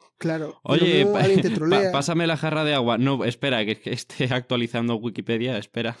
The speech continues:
Speaker 2: <laughs> Estoy en una
Speaker 1: Un minuto,
Speaker 2: actualización de
Speaker 1: coño.
Speaker 2: software ahora mismo. Hostia, pues si tenemos Windows en el cerebro, espérate, porque un día igual llegamos tarde al trabajo,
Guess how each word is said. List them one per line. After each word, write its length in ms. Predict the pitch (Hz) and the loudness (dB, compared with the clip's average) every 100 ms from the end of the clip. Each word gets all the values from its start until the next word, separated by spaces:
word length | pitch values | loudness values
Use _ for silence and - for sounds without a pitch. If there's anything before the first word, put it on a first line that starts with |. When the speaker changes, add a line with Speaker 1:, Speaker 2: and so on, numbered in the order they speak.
| - | -10
Speaker 2:
<laughs> 1700 | 302 - 359 330 - - _ - _ - 349 370 - 262 226 202 185 - | -8 -4 -4 -4 -8 -20 _ -20 _ -6 -6 -8 -16 -20 -16 -10 -10 -10
Estoy 360 | 120 143 160 | -4 -2 0
en 220 | 135 123 | 0 0
una 140 | 135 139 | 2 4
Speaker 1:
Un 60 | |
minuto, 180 | 214 196 - | 6 6 4
Speaker 2:
actualización 200 | - - 196 | 2 2 4
de 60 | |
Speaker 1:
coño. 140 | 185 160 | 4 2
Speaker 2:
software 200 | - 117 | 2 2
ahora 120 | 110 | 2
mismo. 260 | 110 113 107 214 180 | 0 0 -4 -6 -6
Hostia, 300 | 117 - 147 | -6 -2 -2
pues 160 | 113 110 | 0 0
si 120 | - | 0
tenemos 380 | 113 110 117 139 | -2 0 2 0
Windows 460 | 123 143 131 131 127 | 2 2 4 2 2
en 80 | 123 | 0
el 120 | 123 | 0
cerebro, 500 | 123 120 123 139 180 | 2 2 2 2 0
espérate, 520 | 123 - 117 101 135 | -4 0 0 2 0
porque 220 | 117 101 107 | 0 0 0
un 120 | 107 | 2
día 120 | 120 | 2
igual 200 | 120 120 | 2 2
llegamos 300 | 117 113 113 | 2 0 0
tarde 240 | 127 110 | -2 -2
al 60 | 120 | -2
trabajo, 500 | 117 131 143 156 208 | 0 0 0 -2 -2